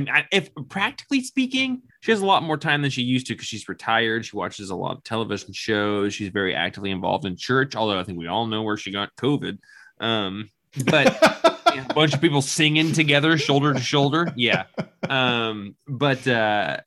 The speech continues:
Speaker 1: I even, I just, I have an amount of respect for her that makes me think that she doesn't listen to the end. Like, I
Speaker 2: Listen.
Speaker 1: would think that, I would think, like, halfway through, she's like,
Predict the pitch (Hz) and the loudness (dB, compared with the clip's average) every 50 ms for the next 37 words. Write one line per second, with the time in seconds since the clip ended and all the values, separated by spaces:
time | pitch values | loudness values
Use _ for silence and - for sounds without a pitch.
0 | _ _ _ _ 107 123 143 151 151 156 156 151 151 175 185 196 196 185 202 196 | _ _ _ _ -4 0 2 2 4 4 2 2 0 0 0 0 2 2 2 0
1 | 185 180 - - 139 143 147 139 156 143 139 135 143 160 170 165 165 151 143 131 | 0 -2 -2 -4 -4 -2 -2 -2 -2 -2 2 2 2 2 2 2 0 2 2 2
2 | 117 120 120 120 113 101 110 107 - - - 104 104 - - 139 135 127 135 131 | 2 2 2 0 0 -2 -4 -6 -4 -4 -4 -4 -4 -4 -4 -4 -4 -2 0 -2
3 | 131 135 123 - _ _ _ 120 110 110 107 - - 107 101 - - 101 95 87 | -2 -2 -4 -8 _ _ _ -4 -2 -2 -2 -2 -4 -8 -6 -4 -4 -6 -6 -6
4 | 90 85 - - 98 85 87 85 80 78 80 - - _ _ _ - 113 101 - | -8 -10 -8 -8 -8 -6 -6 -6 -6 -8 -12 -14 -16 _ _ _ -8 -8 -8 -8
5 | - 90 95 90 92 - - - - - 117 - _ _ - - - 190 165 113 | -12 -12 -8 -8 -6 -6 -8 -8 -10 -12 -16 -18 _ _ -10 -2 2 2 4 4
6 | 113 123 127 - - 143 135 131 123 131 123 - - - - - - 208 226 233 | 4 2 2 0 2 0 0 2 0 -4 -8 -8 -16 -20 -4 2 4 6 6 6
7 | - 226 226 202 185 156 139 135 156 160 156 143 160 156 147 143 156 151 143 151 | 4 4 4 4 4 2 2 2 2 2 4 4 4 2 4 4 2 2 2 0
8 | 156 135 135 127 127 123 - | -2 0 2 2 0 0 -2